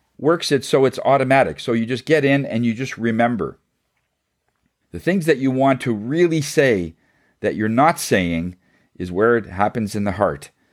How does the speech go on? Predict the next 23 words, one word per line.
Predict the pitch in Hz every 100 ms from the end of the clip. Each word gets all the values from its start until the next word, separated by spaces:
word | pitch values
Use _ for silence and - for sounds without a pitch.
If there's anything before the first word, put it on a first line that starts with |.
| _ _ _ _
when | 98 98
you |
don't | 104 131
feel | 135 - 127 117 78 80 _ _ _ _ -
like | 92 92 -
you | - 87
have | 92 87 85
really | 101
much | 95 98 98
to | - 92
say. | - 107 76 73 _ _ _ _ _ _ _ _ _ _ _ _ _ -
In | 139
the |
throat | 143 190 226
chakra | - 170 147 123
itself, | 110 156 143 139
it | - 156
vibrates | 135 147 143 139 139
to | -
the | 135
color | - 107 113
of | 123
blue. | 117 139 165 80